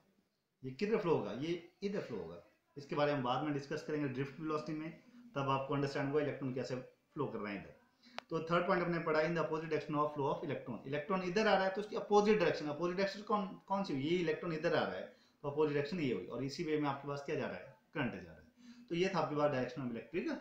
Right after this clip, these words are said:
current के बारे में। तो direction of electric current के बारे में हमने तीन स्टेप पढ़े, कोई सा आप देखते हैं, positive terminal to negative terminal of the cell या बैटरी जो भी है, in the direction of electric field, ठीक है। नेक्स्ट पॉइंट हमने पढ़ा, in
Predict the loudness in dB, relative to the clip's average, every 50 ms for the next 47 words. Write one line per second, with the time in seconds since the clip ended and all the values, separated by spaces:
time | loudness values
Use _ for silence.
0 | -6 -4 -2 -2 -2 -2 -4 -8 -12 -12 -14 -16 -18 -18 -20 -18 _ -10 -6 -6
1 | -6 -6 -4 -4 -4 -4 -4 -4 -6 -6 -8 -6 -4 -6 -6 -6 -6 -6 -6 -4
2 | -2 -2 -2 -4 -4 -4 -6 -8 -6 -6 -4 -4 -4 -4 -4 -4 -2 -2 -2 -2
3 | -2 -4 -6 -10 -16 _ _ _ _ _ _ -4 -4 -2 0 2 2 2 2 0
4 | -4 -4 -2 0 0 0 -2 -4 -10 _ _ _ _ _ _ _ 0 2 2 2
5 | 2 -2 0 0 0 0 2 0 0 0 0 -2 -4 -4 -4 -4 -4 -4 -4 -4
6 | -4 -4 -6 -4 -2 -2 -2 -2 -2 -2 -2 -2 -2 -2 0 -2 -2 0 0 0
7 | 0 2 0 0 0 0 -2 -4 -4 -6 -8 -6 -6 -6 -6 -6 -6 -6 -8 -10
8 | -12 -16 _ _ _ _ _ _ _ _ _ _ _ -2 2 2 2 4 4 4
9 | 2 2 0 0 0 0 0 -2 -4 -4 -6 -8 -8 -4 -2 -2 -2 -2 -4 -8
10 | -12 -16 _ _ -4 -4 -4 -2 -2 -2 -2 -2 -4 -6 -10 -14 -20 _ _ _
11 | _ -4 -2 -2 -2 -2 -2 0 0 0 0 -2 -2 -2 -4 -4 -4 -4 -2 0
12 | 2 2 2 2 0 -2 -2